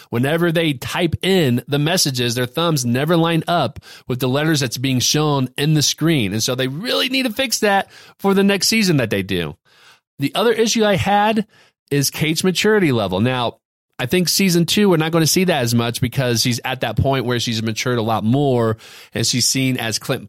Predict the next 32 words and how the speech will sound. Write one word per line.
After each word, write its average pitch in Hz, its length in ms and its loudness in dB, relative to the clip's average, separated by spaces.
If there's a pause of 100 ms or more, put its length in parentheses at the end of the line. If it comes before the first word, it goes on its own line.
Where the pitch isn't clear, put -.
partner. 110 720 0
And 113 140 -4
I 110 80 -6
think 120 180 -6
that 98 120 -6
honeymoon 123 400 -2
phase 107 280 -2
is 101 100 -2
worn 104 360 -2
off 135 240 -2
by 104 100 -2
the 104 60 -2
time 107 260 -4
we 104 80 -2
see 139 400 0 (320)
season 107 460 -2
two. 101 340 -2
But 110 400 -6 (500)
I 151 220 -6
get 247 300 0
why 147 340 0
they 123 160 -2
wrote 117 300 0
it 165 80 0
this 180 200 0
way, 180 300 4
because 131 680 0
she 123 320 0
is 113 160 -2
kind 127 180 -4
of 123 140 -2
that 113 340 -4